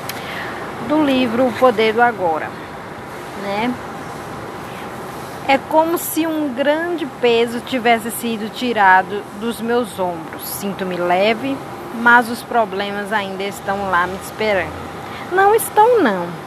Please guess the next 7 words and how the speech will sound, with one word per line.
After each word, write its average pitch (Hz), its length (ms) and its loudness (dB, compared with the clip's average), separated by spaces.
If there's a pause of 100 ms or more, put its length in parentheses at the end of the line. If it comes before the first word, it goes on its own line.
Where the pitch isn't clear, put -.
(540)
Ainda 269 640 4 (460)
não 294 200 0
foram 240 300 2
resolvidos. 240 840 -2
Será 220 520 4 (400)
que 233 180 0
não 220 420 0